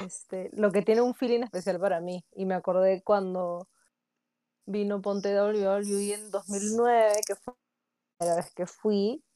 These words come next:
y, y me acordé que justo por ese entonces había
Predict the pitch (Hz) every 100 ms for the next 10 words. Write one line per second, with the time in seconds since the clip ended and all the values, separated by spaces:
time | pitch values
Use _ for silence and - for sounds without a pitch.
0 | _ - - 190 180 175 175 196 92 196
1 | _ _ _ _ _ - 185 180 175 180
2 | 180 190 196 196 - - 214 - 240 196
3 | 180 - 190 185 185 - _ - 180 170
4 | 185 180 - 185 190 170 175 175 180 180